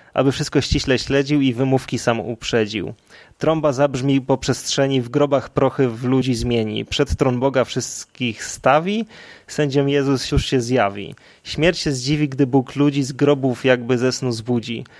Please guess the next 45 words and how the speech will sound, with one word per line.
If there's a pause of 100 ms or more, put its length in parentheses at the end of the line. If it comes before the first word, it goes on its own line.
(180)
aby
Stwórcy
sprawę
zdali,
jak
się
w
życiu
zachowali”. (320)
No
to
jest
jakiś
taki (440)
drobny
fragment
tego,
ale
to
jest
po
prostu
kilka
działów
jakiejś
pieśni
o
śmierci,
o
zaświatach,
o
piekle
i
one
są
takie, (380)
wiesz,
w
taki
ludowy
sposób,
takie
często
bardzo
nat-,